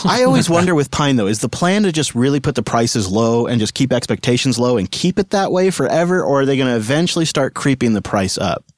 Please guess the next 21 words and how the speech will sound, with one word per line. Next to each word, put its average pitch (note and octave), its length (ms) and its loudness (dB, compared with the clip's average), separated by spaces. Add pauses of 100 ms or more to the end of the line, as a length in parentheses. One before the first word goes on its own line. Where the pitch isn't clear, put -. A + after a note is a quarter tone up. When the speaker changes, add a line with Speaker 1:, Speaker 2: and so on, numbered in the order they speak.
(100)
Speaker 1:
Yeah, A#2+ 720 -2 (340)
I - 80 -6
don't B3+ 280 -2
know. F3 300 0
It - 160 -2
was, D#3 420 -4 (160)
it D3+ 100 -10
seems G#3+ 260 0
to G3 60 0
have C#3+ 100 0
been C3 180 0
the A2+ 80 -2
same C3 280 -2
price A#2+ 320 -2
point G#2+ 280 -2
when G#2+ 160 -2
it E2+ 100 -2
was G#2 220 -4
non-sealed B2+ 1080 -2 (100)
and C3+ 280 -2 (260)
dev C3+ 500 -2